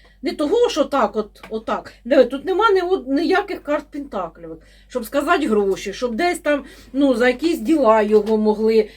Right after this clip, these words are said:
Ну, нема, карта не показує. Карта дає ось одну пентакліву карту, тройку. Карта урока. Надо пройти урок. Так. А кого про-, кому, кому це потрібно? От зняти його.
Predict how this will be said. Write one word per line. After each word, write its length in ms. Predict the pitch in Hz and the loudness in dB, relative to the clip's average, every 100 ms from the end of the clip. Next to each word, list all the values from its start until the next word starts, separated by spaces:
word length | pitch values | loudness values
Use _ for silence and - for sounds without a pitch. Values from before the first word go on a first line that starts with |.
| _ | _
Ну, 140 | 247 311 | -4 2
нема, 340 | 370 330 214 | 4 2 0
карта 380 | - 302 - 330 | -2 -2 -2 -4
не 100 | 339 | -4
показує. 520 | 330 311 269 180 170 | -6 -4 -4 -4 -6
Карта 320 | 302 330 285 | -2 -2 0
дає 300 | 277 349 440 | -2 2 4
ось 160 | 403 277 | 2 -2
одну 260 | 240 294 | -6 -6
пентакліву 560 | - 233 277 294 269 254 | -8 -6 -4 -4 -6 -8
карту, 340 | 214 180 - | -6 -8 -8
тройку. 440 | 165 220 185 160 170 - - _ - | -10 -6 -6 -8 -18 -20 -20 _ -2
Карта 320 | 359 359 339 | 0 2 0
урока. 480 | 320 220 147 - - | 0 -2 -8 -14 -18
Надо 280 | 202 262 277 | -6 0 2
пройти 340 | 269 262 - 294 | 2 -2 -4 -6
урок. 360 | 247 170 - - _ _ _ - - _ _ _ _ _ - | -4 -6 -10 -18 _ _ _ -20 -20 _ _ _ _ _ -8
Так. 480 | 285 233 190 - - - - - - - _ _ - - _ - - - - | -4 -4 -6 -12 -20 -20 -20 -20 -20 -20 _ _ -20 -20 _ -20 -20 -20 -18
А 60 | 240 | -12
кого 300 | 277 302 320 | -4 -2 -2
про-, 300 | 262 240 226 | -2 -4 -6
кому, 500 | 277 302 311 269 240 240 - - | -4 -2 0 0 -2 -6 -18 -8
кому 320 | 311 359 381 | -2 2 2
це 180 | - 262 | 0 -4
потрібно? 640 | 269 269 214 151 139 160 | -4 -10 -12 -14 -18 -16
От 120 | 180 | -16
зняти 380 | 175 233 214 214 | -10 -8 -6 -8
його. 340 | 175 156 - | -12 -14 -20